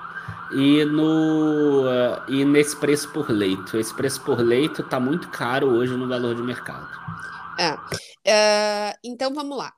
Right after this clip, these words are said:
Speaker 2: As perguntas são as seguintes. Primeiro, ah, pergunta pro Daniel, a gente vê aí no mercado um upside que chega,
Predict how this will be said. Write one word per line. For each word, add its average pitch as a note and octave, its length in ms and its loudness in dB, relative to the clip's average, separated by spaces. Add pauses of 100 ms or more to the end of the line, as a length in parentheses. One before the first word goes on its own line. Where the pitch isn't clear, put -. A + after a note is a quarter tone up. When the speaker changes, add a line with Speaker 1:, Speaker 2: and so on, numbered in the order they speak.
(140)
Speaker 2:
As F#3+ 140 -8
perguntas C#4+ 520 -4
são C#4 300 -6 (120)
as G#3+ 160 -6
seguintes. - 760 -12 (140)
Primeiro, B3 440 -6 (640)
ah, A3+ 420 0
pergunta D#4+ 320 -4
pro F#4 140 -10
Daniel, G3+ 540 -2
a E3+ 60 -4
gente G#3+ 240 -12
vê G#3+ 160 -4
aí A#3 220 -4
no A#3 100 -10
mercado F#3+ 580 -6
um F#3 140 -10
upside F#3 680 -6
que G3+ 140 -20
chega, G3+ 720 -8